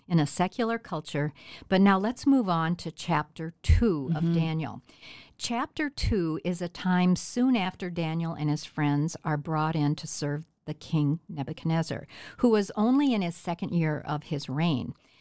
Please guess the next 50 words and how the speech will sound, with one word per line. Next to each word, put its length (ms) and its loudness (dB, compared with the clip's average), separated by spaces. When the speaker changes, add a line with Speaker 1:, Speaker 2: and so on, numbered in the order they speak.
Speaker 1:
The 80 -4
king 380 0
may 140 2
have 140 -2
been 240 -2
really 340 0
insecure. 720 0
Remember, 380 2
there 140 -4
was 160 -8
a 80 -6
lot 260 0
of 140 -4
coups, 460 0
and 140 -2
it, 240 -6
it 160 0
was 240 -6
a 60 -6
hard 220 -4
thing 180 -4
to 60 0
Speaker 2:
Yeah. 160 2
Speaker 1:
hang 120 2
on 160 -2
to 60 -8
power 340 -4
in 100 -4
those 180 -6
days. 260 -4
So 80 2
he 80 6
Speaker 2:
Mm-hmm. 80 8
Speaker 1:
may 100 4
have 120 0
been 160 0
insecure 560 0
in 140 -2
this 180 -6
new 120 -2
position, 580 -2
and 240 6
he's 220 -2
going 240 0
to 80 -4
use 520 -2
the 120 -2
dream 440 2
he 200 -4
had 420 -2